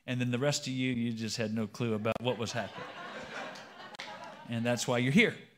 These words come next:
And so then Lori and I, we get married in ninety, and, uh,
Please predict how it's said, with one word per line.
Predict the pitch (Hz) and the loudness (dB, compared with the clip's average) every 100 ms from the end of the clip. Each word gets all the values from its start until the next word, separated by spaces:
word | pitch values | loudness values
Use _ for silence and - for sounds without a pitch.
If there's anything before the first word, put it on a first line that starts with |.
| _ _ _ _ _ _ - - - - _ _ _ _ | _ _ _ _ _ _ -18 -18 -18 -20 _ _ _ _
And | 214 | 8
so | 202 220 | 10 10
then | 208 190 | 10 10
Lori | 220 240 | 10 10
and | 214 | 8
I, | 208 | 6
we | |
get | 214 185 | 6 8
married | 208 208 | 8 8
in | 190 | 8
ninety, | 180 185 202 240 240 226 | 8 8 8 8 8 6
and, | 175 165 165 156 | 6 6 6 6
uh, | 165 160 160 160 | 8 8 8 4